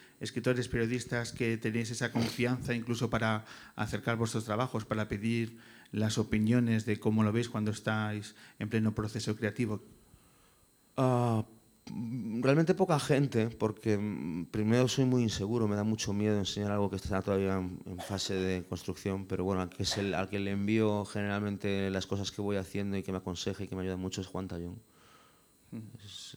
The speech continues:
Speaker 2: tengo más amigos escritores, ¿no? Pero a Juan es el tipo al que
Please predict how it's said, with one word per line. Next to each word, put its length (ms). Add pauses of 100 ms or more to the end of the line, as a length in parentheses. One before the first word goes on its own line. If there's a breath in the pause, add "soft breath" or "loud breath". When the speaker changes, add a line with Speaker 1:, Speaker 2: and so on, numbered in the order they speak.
Speaker 2:
tengo 160
más 180
amigos 320
escritores, 420
¿no? 140 (720 loud breath)
Pero 380
a 260
Juan 260
es 220
el 220
tipo 320
al 120
que 480